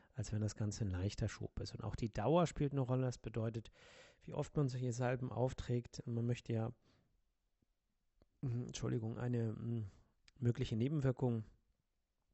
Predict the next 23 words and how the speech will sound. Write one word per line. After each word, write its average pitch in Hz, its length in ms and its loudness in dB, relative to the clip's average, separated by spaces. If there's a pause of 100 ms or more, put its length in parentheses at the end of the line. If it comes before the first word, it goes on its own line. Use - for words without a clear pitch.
(120)
äh, 110 160 2
vermeiden, 113 640 0 (440)
äh, 120 80 -4
nämlich, 113 580 2
äh, 110 440 -2
dass, - 380 -4
äh, 104 260 -2 (500)
dass 107 180 -4
es - 80 -6
zu 110 120 -4
einer, 98 340 -4
ähm, 107 460 -6
zu - 140 -10
einem 98 160 -4
Dünnerwerden 113 680 4
der, 104 320 -2
der 104 220 -2
Hautschichten 107 540 -4
kommt 185 540 -2 (500)
durch, 120 480 0
äh, 113 300 -4
die 107 140 -10
Cortisonanwendung. 123 1200 -2